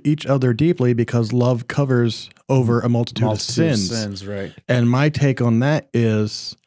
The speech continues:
Speaker 1: what is Jesus' blood then?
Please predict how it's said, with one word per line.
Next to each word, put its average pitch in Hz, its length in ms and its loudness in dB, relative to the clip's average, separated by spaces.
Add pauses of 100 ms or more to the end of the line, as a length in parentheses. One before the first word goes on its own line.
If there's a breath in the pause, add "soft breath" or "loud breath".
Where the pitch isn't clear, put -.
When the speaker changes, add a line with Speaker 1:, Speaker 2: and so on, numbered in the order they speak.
(1700)
Speaker 1:
what 135 200 2
is 120 140 2
Jesus' 113 420 -2
blood 127 340 -2
then? 92 240 -8